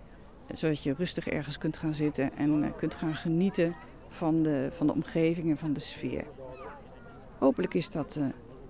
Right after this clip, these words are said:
bij een komende editie wat beter. Misschien geen absoluut hoogtepunt, maar wel de moeite waard om als je toch eens een keer in deze streken bent, om, eh, het festival een keertje te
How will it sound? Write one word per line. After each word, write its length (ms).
bij 120
een 100
komende 400
editie 400
wat 120
beter. 360
Misschien 320
geen 260
absoluut 560
hoogtepunt, 760
maar 360
wel 220
de 80
moeite 320
waard 300
om 160
als 160
je 140
toch 200
eens 80
een 60
keer 220
in 100
deze 280
streken 440
bent, 360
om, 380
eh, 100
het 320
festival 480
een 80
keertje 320
te 220